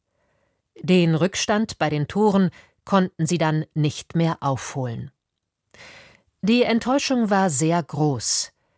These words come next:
denn die Handballerinnen haben vorher gut gespielt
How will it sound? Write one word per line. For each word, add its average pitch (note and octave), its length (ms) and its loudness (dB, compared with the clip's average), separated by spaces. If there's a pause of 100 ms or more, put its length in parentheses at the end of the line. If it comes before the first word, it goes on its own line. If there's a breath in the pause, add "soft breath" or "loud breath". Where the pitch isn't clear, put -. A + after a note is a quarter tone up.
(240)
denn C3+ 240 -2
die C3 200 -4
Handballerinnen D#3+ 800 0 (300 soft breath)
haben F3+ 340 2
vorher G3 640 0 (100)
gut C#4+ 300 -4
gespielt F#3+ 600 -2